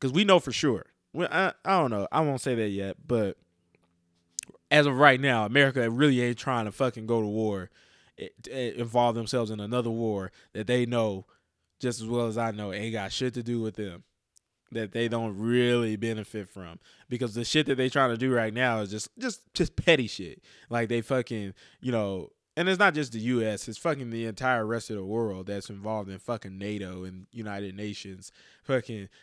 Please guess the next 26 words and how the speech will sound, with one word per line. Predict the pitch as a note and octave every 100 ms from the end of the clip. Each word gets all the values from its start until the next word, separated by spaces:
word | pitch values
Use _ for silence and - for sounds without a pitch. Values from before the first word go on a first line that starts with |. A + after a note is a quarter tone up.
| _
dropped | A2 A#2+ A#2 -
fucking | A2+ B2+ A2+ A#2 G#2+ G2
the | A2
Russian | A2+ A2 A#2
soccer | - A#2 - A2+
team | A2+ G#2 G#2
from | - A2+ G#2 G2 F2+ - _
the | A#2
World | A#2 A2 A2+ G#2+
Cup. | - A#2 G2 - - _ - G2+
Uh, | A#2+ G#2 G2 F#2 - _ _ _ _ _ _ -
I | B2
think | B2
it |
was | A#2+ G#2+
E | C3+ C3
A | A#2+
Sports | A2+ C3 A#2+ -
has | A#2+ A2+
removed | A2 G#2+ A#2 B2 A2+ G2+ A2
the | A#2
Russian | A#2 A#2+ B2+
team | A2+ A#2+ A2
from | G2+ A2 G#2
fifa, | B2+ A#2 - G#2 G2 F#2+ _ - _ -
and, | A2+ G#2+ G#2 G2